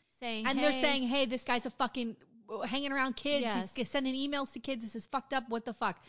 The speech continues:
Speaker 2: And Hastert's not doing anything.
Speaker 1: Well, why
Speaker 2: So
Speaker 1: would he? 'Cause he's a pig.
Speaker 2: Yeah, but then after this all comes out into the media in September two thousand six,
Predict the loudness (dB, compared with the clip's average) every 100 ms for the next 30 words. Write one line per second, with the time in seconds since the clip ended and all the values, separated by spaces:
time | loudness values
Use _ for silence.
0 | -12 -4 0 0 0 -2 -4 -2 -2 -2
1 | -2 -4 -6 -12 -14 -14 -4 -2 0 2
2 | 4 6 6 4 -6 -8 -10 -8 -10 -12
3 | -10 -8 -8 -6 0 2 2 4 4 4
4 | 2 4 0 0 4 4 4 -2 0 0
5 | 0 -4 -4 -2 -2 -2 -4 -6 -8 -6
6 | -6 -6 -4 -4 -4 -6 -6